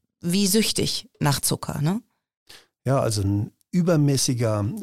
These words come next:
Speaker 2: Zuckerkonsum, von dem reden wir, stellt tatsächlich ein globales Gesundheitsproblem dar. Das muss man, äh, einfach an der Stelle so sehen. Und, äh, vor allen Dingen, wir erkennen ja auch immer stärker die Auswirkungen, äh, dessen.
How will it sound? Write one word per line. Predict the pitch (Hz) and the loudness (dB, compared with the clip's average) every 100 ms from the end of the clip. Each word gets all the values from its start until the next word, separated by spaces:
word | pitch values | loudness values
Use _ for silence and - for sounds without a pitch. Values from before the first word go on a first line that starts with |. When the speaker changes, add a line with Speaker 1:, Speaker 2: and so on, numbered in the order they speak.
| - 131 | -8 -6
Speaker 2:
Zuckerkonsum, | - 160 120 - 110 101 120 185 - - | -2 0 -2 0 -2 0 2 2 -2 -6
von | - 117 | -4 -2
dem | 110 120 127 - | 0 0 -2 -4
reden | 107 123 156 | -2 0 0
wir, | 139 143 139 _ _ _ | 0 0 -2 _ _ _
stellt | - - 123 | -6 -4 -2
tatsächlich | 127 - 131 - 117 | -2 -2 -2 0 -2
ein | - 113 113 - | -2 0 -2 -4
globales | - 123 92 107 131 - | -4 -2 0 0 0 -2
Gesundheitsproblem | 113 120 107 87 - 95 - 98 87 - | 0 0 0 -4 -4 -6 -4 -4 -4 -6
dar. | 107 87 - _ _ _ _ | -6 -6 -6 _ _ _ _
Das | 110 - | -4 0
muss | 143 - | 0 2
man, | 131 127 117 | 2 2 0
äh, | 107 117 | -2 -4
einfach | - 117 - 120 | -2 -2 -2 -2
an | 120 | -2
der | 113 | 0
Stelle | 110 - 123 120 117 | -2 0 0 0 0
so | - 107 | -2 -2
sehen. | 104 107 131 165 - - _ _ | 0 0 2 2 0 -8 _ _
Und, | - 127 117 117 | -2 2 2 2
äh, | - 117 117 - | 0 -2 -2 -2
vor | - | -2
allen | - 127 127 | 0 2 4
Dingen, | 143 139 | 4 2
wir | 127 120 | 0 -4
erkennen | - - 156 | -4 0 2
ja | 143 - | 2 0
auch | - | -2
immer | 151 151 | 2 2
stärker | - 123 131 131 | 2 0 0 0
die | 117 | -2
Auswirkungen, | 113 131 - 107 98 104 98 90 | -2 0 0 0 -2 -2 -2 -2
äh, | 90 101 | -4 -4
dessen. | 98 95 98 78 | -2 -2 -2 -4